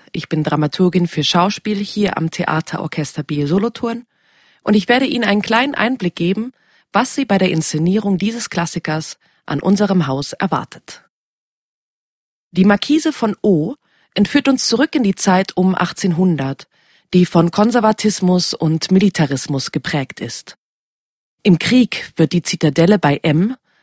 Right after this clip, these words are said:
des Obristen von G, angegriffen. Eine Horde Soldaten attackiert dabei die Tochter des Obristen, die Marquise von O.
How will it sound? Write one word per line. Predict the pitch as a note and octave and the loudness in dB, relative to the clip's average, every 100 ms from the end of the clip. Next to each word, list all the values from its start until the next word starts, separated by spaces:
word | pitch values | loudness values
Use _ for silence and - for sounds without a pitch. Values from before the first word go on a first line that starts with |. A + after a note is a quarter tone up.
| - | -2
des | E3 - | 0 0
Obristen | D#3 E3+ F#3 - F3 | 0 2 2 2 -2
von | - D3+ C3+ | 0 0 0
G, | D#3 D3+ F3 G3+ _ _ _ | -2 0 0 -4 _ _ _
angegriffen. | E3 D#3 C#3 - C3 - C3+ - - _ _ _ _ _ _ _ - | 0 0 0 -4 -8 -10 -14 -16 -20 _ _ _ _ _ _ _ 2
Eine | F3 E3+ | 4 6
Horde | A3 A#3+ A#3 | 4 4 4
Soldaten | F3+ E3+ F#3+ C4 - F3 | 2 2 0 -2 -2 -2
attackiert | D#3+ E3+ - F3+ - | -2 -4 -2 -2 2
dabei | E3+ F#3 | 2 2
die | F#3+ F#3+ | 0 0
Tochter | - A#3 - | 0 -2 -2
des | D#3 - | -4 -4
Obristen, | - E3+ D3+ - - G3+ A#3+ _ _ _ - | -6 -6 -6 -6 -4 -6 -6 _ _ _ 0
die | |
Marquise | G3 F#3+ - D3+ E3 | 2 2 0 -2 -2
von | - - | -4 -4
O. | C#3 A#2+ | -6 -8